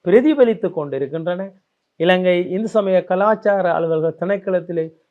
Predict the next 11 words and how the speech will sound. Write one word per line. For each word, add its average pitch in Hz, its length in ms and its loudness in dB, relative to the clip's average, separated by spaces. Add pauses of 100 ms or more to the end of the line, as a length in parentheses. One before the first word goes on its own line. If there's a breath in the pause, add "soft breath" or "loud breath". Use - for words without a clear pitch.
(140)
மிக 262 360 0
நூறு 233 380 -2
நூல்களை 196 1000 0 (340)
அவர் 135 340 -4
வெளியிட்டிருக்கின்றார், 180 1040 -2 (300)
பல 165 300 2
நூல்களை 190 680 -2
பதிப்பித்திருக்கின்றார். 165 1300 -4 (760)
ஆக, 165 360 -2
இந்த 175 300 2 (180)
பெருமகனாருடைய 180 1400 0